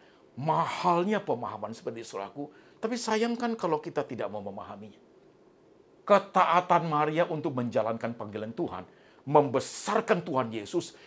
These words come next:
itulah dunia spiritual yang diarungi, saudaraku, tidak sama dengan tokoh lain, saudaraku. Dan tokoh lain, tokoh agama lain, tokoh-tokoh di Alkitab, saudaraku.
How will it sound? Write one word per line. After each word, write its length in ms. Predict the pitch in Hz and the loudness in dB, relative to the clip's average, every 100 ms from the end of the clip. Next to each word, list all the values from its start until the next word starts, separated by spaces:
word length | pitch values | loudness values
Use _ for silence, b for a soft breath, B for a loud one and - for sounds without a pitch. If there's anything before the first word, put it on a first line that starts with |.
| b | b
itulah 400 | 190 214 190 180 | -4 2 8 8
dunia 400 | 123 139 147 143 | 6 0 2 2
spiritual 560 | 139 - 143 139 170 | 0 -4 -4 2 4
yang 80 | 147 | 2
diarungi, 800 | 127 135 - - 202 190 311 285 | 0 -4 -6 6 8 10 8 4
saudaraku, 480 | - - 143 208 220 B B | 4 6 6 6 0 B B
tidak 240 | 240 240 | 0 0
sama 320 | 240 240 240 | -2 -2 -2
dengan 160 | 226 220 | -2 -4
tokoh 240 | 214 233 | -4 -4
lain, 320 | 220 247 233 | -4 -6 -8
saudaraku. 480 | 110 110 92 - 113 b b b b | -10 -14 -18 -16 -18 b b b b
Dan 320 | - 202 196 | 6 6 8
tokoh 320 | - 208 220 214 | 6 8 10 10
lain, 240 | 214 233 226 | 12 10 10
tokoh 320 | 196 - 202 | 8 8 6
agama 480 | 170 165 175 175 170 | 8 10 8 8 8
lain, 240 | 185 202 | 6 4
tokoh-tokoh 800 | - 196 175 190 185 185 170 185 | 8 10 8 6 8 8 8 8
di 80 | 165 | 8
Alkitab, 560 | 151 147 135 170 147 - | 6 4 4 2 2 0
saudaraku. 400 | 113 107 - | -4 -2 -4